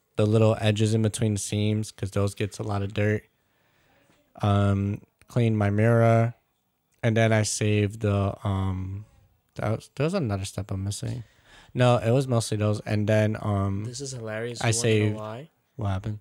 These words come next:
Speaker 2: Because you just mentioned cleaning your mirror, and you can't see it now 'cause we take it off for the videos, but behind Chris is where I hang my mirror on my door,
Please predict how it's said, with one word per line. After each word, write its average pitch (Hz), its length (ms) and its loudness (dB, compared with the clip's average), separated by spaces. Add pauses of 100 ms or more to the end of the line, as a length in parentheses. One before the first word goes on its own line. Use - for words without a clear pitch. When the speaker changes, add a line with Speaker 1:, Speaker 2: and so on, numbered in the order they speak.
Speaker 2:
Because 110 580 -14
you 117 160 -14
just 113 220 -14
mentioned 113 380 -14
cleaning 113 340 -12
your 104 100 -12
mirror, 104 420 -12 (800)
and 104 580 -14
you 120 100 -14
can't 143 240 -6
see 123 160 -6
it 107 80 -6
now 107 240 -8
'cause 101 200 -20
we 104 80 -16
take 104 260 -14
it 98 80 -14
off 98 380 -14 (280)
for - 160 -18
the 104 80 -14
videos, 101 420 -14
but 101 220 -16 (360)
behind 113 420 -10
Chris 117 360 -12
is 110 160 -16
where 107 140 -10
I 98 80 -10
hang 107 260 -12
my 101 140 -14
mirror 101 260 -14
on 101 160 -16
my 95 120 -16
door, 98 420 -14